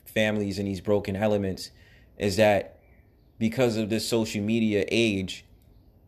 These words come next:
when a kid gets out of line, I never understood what the purpose was of someone filming, you know, disciplining their children and then uploading it onto YouTube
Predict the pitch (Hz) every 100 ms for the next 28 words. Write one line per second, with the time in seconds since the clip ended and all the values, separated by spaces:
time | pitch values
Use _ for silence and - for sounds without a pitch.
0 | - - - 107 117 101 - 151 127 123
1 | 120 113 104 107 113 104 95 90 - _
2 | _ _ _ _ _ - 117 131 139 127
3 | 120 127 113 - 127 113 117 104 - 127
4 | 123 104 - 104 101 98 - - 104 101
5 | 101 - 120 117 110 104 95 - _ _
6 | - - - 151 143 127 113 107 104 -
7 | _ - - _ _ _ 123 117 101 127
8 | 123 - 127 117 113 104 101 131 127 101
9 | 104 98 - 107 110 - 117 117 110 110
10 | 110 107 101 - - - - _ - 113
11 | 113 110 104 113 131 127 107 95